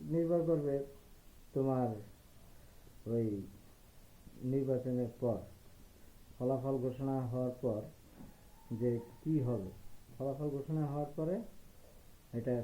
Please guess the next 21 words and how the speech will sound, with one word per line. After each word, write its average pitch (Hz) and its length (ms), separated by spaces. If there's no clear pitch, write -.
সম্পূর্ণ 139 720
বোঝা 131 300
যাবে 101 300
যে 117 240
কি 165 160
হতে 135 260
যাচ্ছে 113 400
বাংলাদেশের, 110 600
আহ, - 1120
নির্বাচন। 117 520
নির্বাচন, 175 520
আহ, - 1600
তোমার, 147 540
আহ, 139 60
তোমরা 165 220
দেখেছো 165 380
প্রবাসী, 156 520
আহ, 117 380
নির্বাচন, 143 800
আহ, 101 540
এটা 127 360